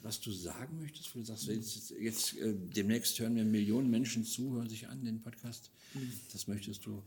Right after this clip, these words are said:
Speaker 1: vielleicht bei allen Menschen sagen.
Speaker 2: Ähm,
Speaker 1: <laughs>
Speaker 2: versucht, eure Träume zu verwirklichen.
Speaker 1: Ach, Mensch.
Speaker 2: Und, äh,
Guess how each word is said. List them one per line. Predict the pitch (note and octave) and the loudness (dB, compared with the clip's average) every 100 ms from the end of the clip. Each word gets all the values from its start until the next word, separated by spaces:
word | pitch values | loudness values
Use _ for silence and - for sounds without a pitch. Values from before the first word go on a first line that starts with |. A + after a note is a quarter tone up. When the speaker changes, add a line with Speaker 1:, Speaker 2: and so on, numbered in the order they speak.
| - - - - - - _ - | -14 -20 -20 -20 -20 -20 _ -16
Speaker 1:
vielleicht | F#2+ F#2+ - | -10 -8 -8
bei | G2 | -10
allen | - G2 G2+ | -8 -6 -4
Menschen | F#2 F#2+ - F2 | -2 -4 -6 -8
sagen. | F#2 F2+ G2+ - - B2 - A2 | -10 -12 -10 -2 2 2 4 4
Speaker 2:
Ähm, | B2+ B2+ B2+ B2+ | 6 6 2 2
Speaker 1:
<laughs> | B2+ B2 - B2 - - - - - - - - - | 2 2 2 2 0 -4 0 0 -2 -12 -12 -12 -2
Speaker 2:
versucht, | C#3 A#2+ D#3 F3 - | 2 2 0 -6 -4
eure | E3+ D3+ C#3 | 0 2 2
Träume | D3+ D#3+ D#3+ | 0 -2 -2
zu | D3+ | -4
verwirklichen. | C#3+ C#3 C3 D#3 F3+ F#3+ G3 G3+ | -4 -2 0 0 0 0 2 0
Speaker 1:
Ach, | - - | 0 -10
Mensch. | - - - - - - - - - - - _ - - | -12 -8 -8 -8 -14 -20 -20 -20 -20 -20 -20 _ -12 -2
Speaker 2:
Und, | D#3+ D#3+ D#3 D#3 | 0 0 0 0
äh, | D#3+ D#3 | 0 0